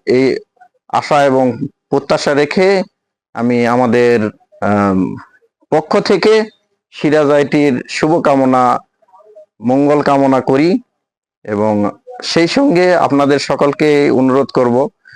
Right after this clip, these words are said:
যদি আপনাদের এ ধরনের সফটওয়্যারের প্রয়োজন হয়, তো আপনারা সিরাজ আইটি সফটওয়্যারটি গ্রহণ করতে পারবেন। আশা করি,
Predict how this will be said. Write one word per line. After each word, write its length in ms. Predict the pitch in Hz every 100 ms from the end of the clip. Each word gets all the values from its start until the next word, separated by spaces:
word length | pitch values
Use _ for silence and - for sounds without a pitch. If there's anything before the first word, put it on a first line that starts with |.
| - -
যদি 420 | 101 143 151 202 208
আপনাদের 460 | 139 135 120 123
এ 100 | 131
ধরনের 340 | 123 135 131 127
সফটওয়্যারের 500 | 135 - 127 120 117
প্রয়োজন 400 | 117 117 143 143
হয়, 240 | 170 196 - _ _ _
তো 60 | -
আপনারা 380 | 160 - 151 156
সিরাজ 400 | - 156 170 156
আইটি 360 | 151 - 151
সফটওয়্যারটি 800 | 147 147 127 139 131 139 135 127
গ্রহণ 320 | 104 135 160
করতে 200 | 165 156
পারবেন। 460 | 170 175 175 196 202 - _ _ _
আশা 220 | 143 - 131
করি, 360 | 135 135 127